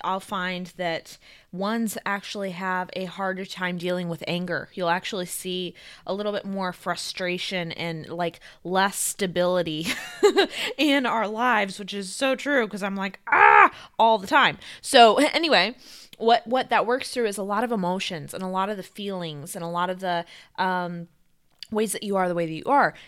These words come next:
And so wh-, the question that I always ask to differentiate and what you can, like,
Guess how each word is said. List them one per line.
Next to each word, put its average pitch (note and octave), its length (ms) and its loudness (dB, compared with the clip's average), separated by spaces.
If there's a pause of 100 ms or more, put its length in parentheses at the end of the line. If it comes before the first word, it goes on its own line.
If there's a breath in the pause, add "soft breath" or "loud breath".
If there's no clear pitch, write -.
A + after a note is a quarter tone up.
And G3+ 180 -4
so A3 460 2 (320)
wh-, G#3 200 -8
the G#3 100 -2
question G3+ 920 -2 (140)
that F#3+ 260 0
I G#3 320 2
always A3 480 0
ask E3 600 -4 (260 loud breath)
to G3+ 140 -8
differentiate F#3+ 880 -2
and F#3 160 -2
what F#3 160 -2
you A3 200 -4
can, A3 280 -6
like, F3+ 240 -6